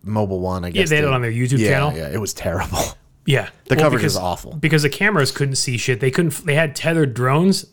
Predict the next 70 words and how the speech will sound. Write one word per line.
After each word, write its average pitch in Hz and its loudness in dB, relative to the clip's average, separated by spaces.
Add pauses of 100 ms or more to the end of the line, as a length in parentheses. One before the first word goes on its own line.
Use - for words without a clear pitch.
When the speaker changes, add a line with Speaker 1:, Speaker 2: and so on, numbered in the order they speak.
Speaker 2:
that 131 0
wouldn't 139 2
work 123 0
because 110 2
Speaker 1:
Yeah. 120 -2
Speaker 2:
they, 143 -8 (220)
there 139 2
was 135 4
no 139 4
visibility. 123 2
Speaker 1:
There 139 4
were, 131 4
well, 104 4
unfortunately, 104 0
there 92 2
were 92 2
only, 92 0
like, 85 -4
two, 113 2 (880)
I 113 0
think 107 -4
two 117 2
cameras 104 0
maybe 107 0
that 98 0
were 101 -2
working, 101 -2
and 92 -6
you 131 2
Speaker 2:
Yeah. 123 0
Speaker 1:
couldn't 107 -2
see 110 -4
crap. 98 0
It 127 4
was 127 0
terrible. 85 -8
The 107 -4
coverage 107 0
was 87 -8
awful, 90 -6 (160)
and 101 -4
it's 87 -6
just 104 -2
like, 90 -4 (140)
eh, 139 2
whatever, 101 0
Speaker 2:
Which 95 4
Speaker 1:
I - -2
turned 101 -2
Speaker 2:
kinda 240 2
Speaker 1:
it 202 0
Speaker 2:
made 190 2
me 170 2
Speaker 1:
off. 139 0
Speaker 2:
glad 147 2
that 123 -4
we 135 2
didn't 135 0
bother 123 0
to 113 -2
try 120 -6
to 113 -4
stick - -4
around 113 -4
and 101 -8
watch 110 -4
the 110 -6
race 113 -2
on 110 -6
the, 110 -8